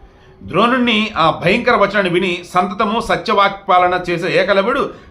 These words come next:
తన ప్రతిజ్ఞను నిలుపుకుంటూ దిగాలు పడకుండా ప్రసన్న ముఖంతో ఏ మాత్రం ఆలోచించకుండా తన బొటన వేలును ద్రోణునికి ఇచ్చాడు. క్షణమాత్రం కూడా ఆలోచించలా. అది ఘోరమైందే,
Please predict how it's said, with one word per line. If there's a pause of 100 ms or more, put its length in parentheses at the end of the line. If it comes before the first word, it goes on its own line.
తన
ప్రతిజ్ఞను
నిలుపుకుంటూ
దిగాలు
పడకుండా
ప్రసన్న
ముఖంతో
ఏ
మాత్రం
ఆలోచించకుండా (400)
తన
బొటన
వేలును
ద్రోణునికి
ఇచ్చాడు.
క్షణమాత్రం
కూడా
ఆలోచించలా. (880)
అది
ఘోరమైందే,